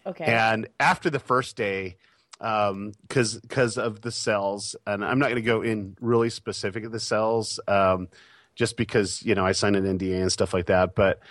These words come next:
Speaker 2: the, the, the most important thing is,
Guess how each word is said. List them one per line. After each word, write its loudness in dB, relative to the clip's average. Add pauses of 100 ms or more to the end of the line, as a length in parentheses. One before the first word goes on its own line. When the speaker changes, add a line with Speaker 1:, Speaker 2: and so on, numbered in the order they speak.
(260)
Speaker 2:
the, 4
the, 2
the 0
most 0
important 0
thing -4
is, -2